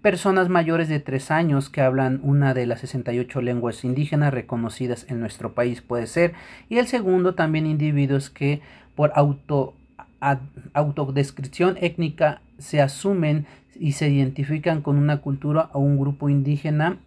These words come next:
<clears throat> perdón, un grupo indígena en el ámbito familiar o comunitario, sin importar si hablan o no una lengua originaria, ¿vale?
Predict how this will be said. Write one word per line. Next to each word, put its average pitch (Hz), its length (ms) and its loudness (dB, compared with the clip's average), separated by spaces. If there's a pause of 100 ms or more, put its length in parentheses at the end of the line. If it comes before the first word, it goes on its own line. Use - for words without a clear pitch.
<clears throat> 147 1000 -4
perdón, 147 340 0 (280)
un 151 120 4
grupo 160 280 0
indígena 160 500 2
en 151 140 4
el 143 100 4
ámbito 147 320 2
familiar 143 520 4
o 147 100 0
comunitario, 139 720 2
sin 151 240 -2
importar 147 680 0 (200)
si - 260 -2
hablan 160 520 4 (340)
o 143 160 4
no 143 320 4
una 147 320 2
lengua 131 540 0 (100)
originaria, 135 1120 0
¿vale? 156 320 0